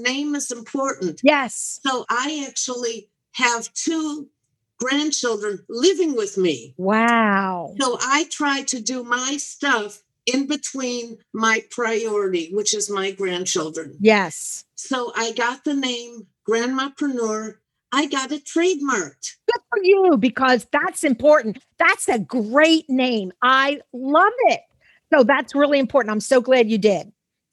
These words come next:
Speaker 1: Thank you. I am too. Then I found out, I tried to get the domain for my,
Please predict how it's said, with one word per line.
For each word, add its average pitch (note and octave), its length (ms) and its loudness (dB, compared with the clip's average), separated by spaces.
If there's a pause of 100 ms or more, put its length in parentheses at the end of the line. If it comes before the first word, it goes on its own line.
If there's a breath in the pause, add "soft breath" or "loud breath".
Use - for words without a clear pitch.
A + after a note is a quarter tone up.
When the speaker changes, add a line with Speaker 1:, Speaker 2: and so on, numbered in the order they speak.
(360 soft breath)
Speaker 1:
Thank C4+ 280 0
you. B3 120 0
I B3+ 120 4
am C#4 240 0
too. A#3+ 320 0
Then C#4+ 240 0
I C#4+ 120 -2
found B3 380 -2
out, A#3 400 0
I A3+ 140 0
tried C#4 380 0
to C4+ 100 -2
get A#3 200 2
the A3 140 4
domain G#3+ 600 2
for A3 180 -4
my, G3 420 2